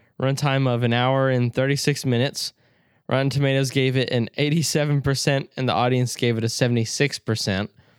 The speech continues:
I M D B gave it a seven point four out of ten stars. The Mormon mothers tell us that a boy and a girl share a joint, i e a cannabis-laced cigarette.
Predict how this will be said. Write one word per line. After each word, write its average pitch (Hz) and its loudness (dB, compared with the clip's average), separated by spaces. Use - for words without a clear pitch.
I 135 0
M 143 0
D 135 2
B 131 0
gave 127 0
it 123 -2
a 110 -2
seven 123 -2
point 123 -2
four 123 0
out 110 0
of 104 -4
ten 113 -2
stars. 139 0
The - -2
Mormon 127 2
mothers 123 0
tell 117 0
us 117 -2
that 110 2
a 110 2
boy 117 2
and 117 0
a 117 2
girl 117 0
share 113 0
a 107 2
joint, 117 0
i 113 0
e 117 0
a - -6
cannabis-laced 120 -2
cigarette. 135 0